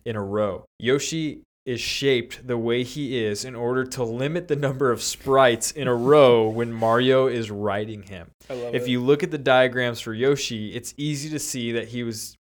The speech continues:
Speaker 1: designed purely from a place of functionality. We made Yoshi a dinosaur not because we wanted Marci-, Mario to ride a dinosaur, but because the space we had in terms of functionality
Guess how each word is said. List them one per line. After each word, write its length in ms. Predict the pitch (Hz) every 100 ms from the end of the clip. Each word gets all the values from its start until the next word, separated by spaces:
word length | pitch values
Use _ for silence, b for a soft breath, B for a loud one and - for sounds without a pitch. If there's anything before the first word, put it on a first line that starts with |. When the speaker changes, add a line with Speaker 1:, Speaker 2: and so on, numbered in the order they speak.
| _
Speaker 1:
designed 680 | - 127 120 131 135 135 131
purely 440 | - 143 156 151
from 180 | 147 143
a 80 | 127
place 340 | 123 127 117
of 80 | 117
functionality. 760 | - 110 107 104 104 98 95 - _ B B -
We 100 | 135
made 280 | 135 151 151
Yoshi 360 | 151 147 151
a 20 |
dinosaur 600 | 135 117 127 151 - 123 113
not 180 | 120
because 240 | 123 131 120
we 100 | 123
wanted 260 | 117 120 110
Marci-, 440 | 107 113 - 123
Mario 420 | 127 127 135 131
to 100 | 120
ride 320 | 113 117 127 151
a 40 |
dinosaur, 540 | 127 120 107 - 117 107
but 160 | 120
because 300 | 123 139 127
the 80 | 120
space 520 | 113 - 143 143 151
we 160 | 143 135
had 400 | 113 170 143 127
in 180 | 120 127
terms 260 | 135 135 131
of 80 |
functionality 800 | 127 135 123 143 147 127 117 113